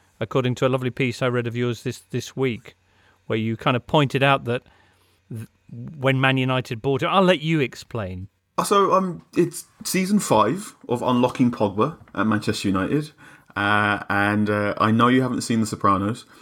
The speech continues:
Speaker 2: so I would say, um, I'm hoping it's gonna be more like Game of Thrones and not quite like, have you seen Mad Men?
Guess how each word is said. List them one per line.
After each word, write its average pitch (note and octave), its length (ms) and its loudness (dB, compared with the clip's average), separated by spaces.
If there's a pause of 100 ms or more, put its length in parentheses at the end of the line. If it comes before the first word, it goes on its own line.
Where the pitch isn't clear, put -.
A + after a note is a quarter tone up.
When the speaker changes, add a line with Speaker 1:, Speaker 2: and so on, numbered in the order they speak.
(260)
Speaker 2:
so F#2+ 240 -2
I F#2 100 0
would G2 100 2
say, G2 440 2
um, F#2 300 -4
I'm F#2 100 -4
hoping G#2+ 300 2
it's E2 100 0
gonna G2+ 100 2
be G2 80 2
more G2+ 180 4
like F#2+ 160 0
Game F#2 200 2
of F2+ 100 -2
Thrones F#2+ 440 2
and F2+ 200 -2
not F#2+ 180 0
quite F#2+ 280 0
like, - 400 -4 (300)
have A#2+ 120 -8
you F2 60 -2
seen F#2+ 260 2
Mad G#2 220 2
Men? D#3 260 0